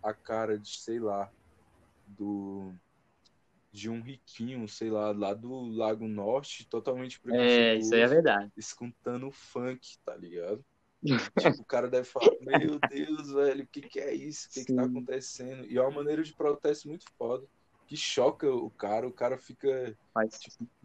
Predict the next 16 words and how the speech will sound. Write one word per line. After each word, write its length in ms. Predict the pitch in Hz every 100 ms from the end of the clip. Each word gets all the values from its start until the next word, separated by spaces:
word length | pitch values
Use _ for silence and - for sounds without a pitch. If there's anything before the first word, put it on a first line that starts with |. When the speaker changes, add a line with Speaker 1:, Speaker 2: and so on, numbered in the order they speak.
| 120
Speaker 1:
"Mano, 440 | 117 139 175 160 131
o 40 |
que 200 | - 156
que 120 | 156 151
é 80 |
isso? 320 | 131 139 - 127
É 120 | 117
outra 300 | 143 151 151
realidade, 800 | 143 123 113 101 92 98 104 104
é 60 | 95
outra 260 | 110 87 -
parada." 440 | 98 87 82 82 - _ _ _ _ _
Tá 80 | 92
ligado? 280 | 98 101 -
A 120 | 90 104
estética 840 | 110 - - 107 113 - - -